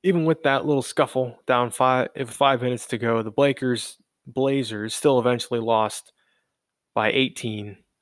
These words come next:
and were down two to zero in the finals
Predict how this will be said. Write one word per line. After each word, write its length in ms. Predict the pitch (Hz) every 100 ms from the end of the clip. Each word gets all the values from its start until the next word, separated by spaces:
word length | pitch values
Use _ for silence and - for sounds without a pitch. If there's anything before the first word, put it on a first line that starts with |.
| -
and 440 | 120 107 104 104
were 120 | 113
down 520 | 110 107 104 101 95 - _ _ _ _ _ _ _ _ _
two 220 | - 170 156
to 80 |
zero 540 | 120 110 123 110 107 107
in 100 | 107
the 80 | 104
finals 720 | - 113 113 73 - -